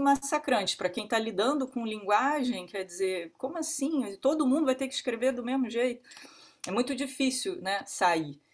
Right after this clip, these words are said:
é, e, e, e de-, desse esquema. E eu acho que alguma coisa que, sim, né, quando você tá com, os estudantes, às vezes, estão com outras questões, né, é, ainda de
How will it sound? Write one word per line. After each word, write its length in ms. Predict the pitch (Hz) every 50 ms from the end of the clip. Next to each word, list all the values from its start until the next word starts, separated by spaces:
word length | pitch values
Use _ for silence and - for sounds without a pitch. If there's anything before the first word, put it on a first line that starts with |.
| _ _ _ _ _ _ _ _ _
é, 680 | - 143 139 - - - - - 76 - - - - - -
e, 720 | - 170 165 156 156 165 - - - 151 147 - - 147 139
e, 0 |
e 20 |
de-, 200 | 131 - 156 151 - 151
desse 300 | 151 160 160 - - 120
esquema. 420 | - - - 196 170 170 180 180
E 100 | 190 226
eu 60 | 240
acho 260 | 247 262 - - 320
que 300 | - - - 311 349 370
alguma 340 | - 339 359 381 415 427 403
coisa 360 | - - 240 247 262 247 302 285
que, 220 | - - 302 285 - _ _ _ _ - - - 254
sim, 360 | - - 226 202 175 165 156 - -
né, 180 | 170 175 180
quando 180 | 175 - 185 180
você 120 | - - 175
tá 300 | - - 175 180 185 185
com, 220 | - - - 185
os 180 | 180 - 180 170
estudantes, 400 | - - - 214 269 320 320 269 240 202 185 - - - - - - - - -
às 140 | 156 147 143
vezes, 160 | 156 156 156
estão 180 | - - 220 226
com 100 | - 208
outras 520 | 185 196 190 - 240 240 240 - - - _
questões, 600 | - 185 170 165 - - 185 185 180 165 160 143
né, 240 | 156 165 165 175 - - _ _ _ _ _ _ _ _ _ _ _ _ _ -
é, 220 | - 165 156 156 165
ainda 440 | 160 151 160 175 165 175 175 156 156
de 320 | 147 151 156 147 143